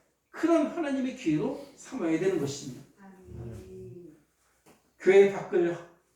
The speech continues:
Speaker 1: 하나님이, 교회가 존재하는 목적입니다.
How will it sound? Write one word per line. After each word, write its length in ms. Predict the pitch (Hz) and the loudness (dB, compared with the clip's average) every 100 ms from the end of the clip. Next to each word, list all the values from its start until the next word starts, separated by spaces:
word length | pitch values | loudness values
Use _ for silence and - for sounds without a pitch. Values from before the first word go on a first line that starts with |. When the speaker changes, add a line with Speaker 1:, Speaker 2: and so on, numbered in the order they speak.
| - 247 | -10 -4
Speaker 1:
하나님이, 840 | 269 285 - - 208 196 160 110 - | -2 -4 -6 -8 -6 -4 -4 -6 -10
교회가 680 | - 208 220 220 202 - - | -2 0 2 2 2 0 -6
존재하는 500 | 190 175 175 170 151 | -4 -2 0 0 -2
목적입니다. 640 | 151 - 147 120 113 104 | -4 -4 -4 -6 -12 -18